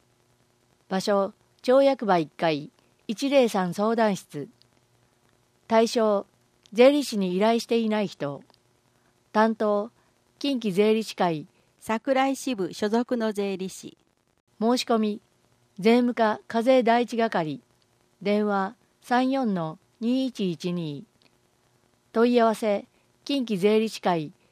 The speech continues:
Speaker 1: 桜井支部事務局。電話、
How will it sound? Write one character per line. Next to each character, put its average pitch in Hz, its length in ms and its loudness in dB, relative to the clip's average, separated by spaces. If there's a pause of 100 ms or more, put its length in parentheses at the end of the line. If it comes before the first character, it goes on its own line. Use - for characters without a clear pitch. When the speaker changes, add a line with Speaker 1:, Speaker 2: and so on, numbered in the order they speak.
(140)
Speaker 1:
桜 254 380 0
井 254 100 0
支 254 140 -8
部 196 140 0
事 170 120 -4
務 214 240 -2
局。 160 320 -6 (480)
電 202 260 0
話、 190 280 0